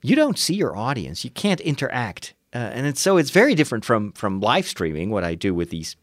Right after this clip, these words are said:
podcasts, where people can chat and, and, and leave comments and react and like and share and, uh, suggest topics and whatnot, ask questions. Um, so a lot of the, the interaction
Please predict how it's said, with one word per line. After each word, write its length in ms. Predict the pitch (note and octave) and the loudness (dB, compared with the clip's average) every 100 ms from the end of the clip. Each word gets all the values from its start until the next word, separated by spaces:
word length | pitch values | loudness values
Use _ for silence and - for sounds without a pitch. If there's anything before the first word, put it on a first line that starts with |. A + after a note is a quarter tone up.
| _ | _
podcasts, 580 | - C3+ - F2+ E2 - - - - - | -2 -2 -2 -8 -10 -12 -18 -18 -18 -2
where 440 | B2+ A#2+ A#2 - _ - B2 | 6 6 6 2 _ -10 -4
people 160 | C#3+ | -2
can 260 | C#3 D#3+ - _ | -2 -2 -6 _
chat 380 | - C#3 D3+ - | 0 2 0 -6
and, 540 | - A#2+ - A2 B2 | -10 -10 -8 -10 -10
and, 220 | E2+ B2+ A#2 | -8 -6 -4
and 160 | B2+ | -2
leave 240 | C3 C#3+ C#3 | 2 2 2
comments 580 | C#3+ C3 C3 B2+ B2 | 2 4 4 2 0
and 160 | - A2+ | -2 2
react 460 | C3 C3 B2 A#2 C#3 | 4 4 4 0 0
and 180 | C3 | 0
like 400 | A2 A2 A2+ A#2 | 0 0 0 0
and 140 | - A2 | -2 -2
share 440 | B2 A#2 A2 A2+ | 0 4 4 4
and, 240 | F#2+ F#2+ F#2+ - - - | 2 -2 -6 -14 -20 -14
uh, 260 | E2+ G2 F#2+ | -4 0 0
suggest 760 | - C3+ A2 A#2 A#2+ - - - _ | 0 -4 2 4 4 0 -12 -18 _
topics 500 | - A#2+ A#2 A2+ A2 | -4 -2 2 0 0
and 100 | A2 | 0
whatnot, 380 | G#2 - A2+ A2+ - _ | 0 0 -2 -2 -8 _
ask 260 | G#2 B2 - | -2 0 -2
questions. 600 | - A2+ - A2 G#2+ - - - - - | -2 -4 -4 -6 -6 -8 -18 -20 -16 -4
Um, 440 | A2+ A2 A2 - | 0 0 -2 -4
so 180 | - C3+ | -2 2
a 40 | |
lot 260 | G2+ C3 F3 | 4 4 4
of 200 | F#3 C3+ | 2 4
the, 420 | A#2+ A2 G#2 F#2+ | 6 6 6 2
the 160 | A#2 B2+ | -2 -4
interaction 720 | B2+ B2+ B2+ D#3 - A2+ G#2 | -2 -2 -2 -4 -4 -4 -6